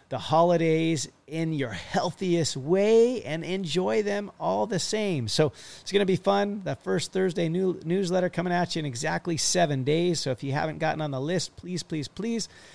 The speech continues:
sign up soon. Tell your friends, family, loved ones, anybody that could benefit from a little bit of free health pearls, tips, and advice, just stuff that'll get that needle moving in your life and get you thriving each and every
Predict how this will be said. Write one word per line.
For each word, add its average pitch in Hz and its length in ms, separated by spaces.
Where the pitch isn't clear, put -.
sign 170 320
up 151 160
soon. 214 400
Tell 156 160
your 147 120
friends, 185 340
family, 180 400
loved 180 260
ones, 175 220
anybody 175 340
that 156 160
could 120 240
benefit 180 480
from 143 180
a 143 40
little 170 200
bit 147 180
of 131 120
free 185 400
health 185 480
pearls, 208 520
tips, - 340
and 156 120
advice, 160 500
just 156 180
stuff 180 320
that'll 143 220
get 180 360
that 135 220
needle 190 380
moving 180 340
in 160 140
your 131 140
life 220 440
and 156 140
get 165 300
you 131 100
thriving 202 640
each 180 300
and 180 100
every 160 340